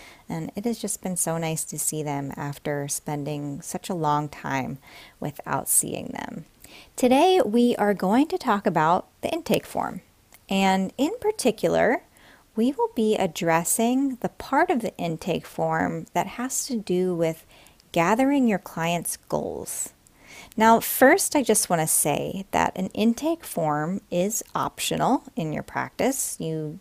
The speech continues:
may use one, you may not. I do like using one because I get to gather this really important information.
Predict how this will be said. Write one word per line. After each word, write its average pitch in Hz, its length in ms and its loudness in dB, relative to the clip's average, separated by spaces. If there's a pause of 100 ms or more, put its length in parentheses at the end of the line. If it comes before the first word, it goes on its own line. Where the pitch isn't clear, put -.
may 170 220 0
use 185 320 -2
one, 196 380 -2
you 151 160 -4
may 151 260 -4
not. 170 420 -4 (720)
I 208 440 4
do 202 240 8
like 254 360 4
using 277 440 2
one 294 300 0 (580)
because 185 960 2 (160)
I 175 260 2
get 208 160 0
to 190 100 0
gather 165 600 6
this 180 320 4
really 262 400 4
important 170 600 -2
information. 156 960 -2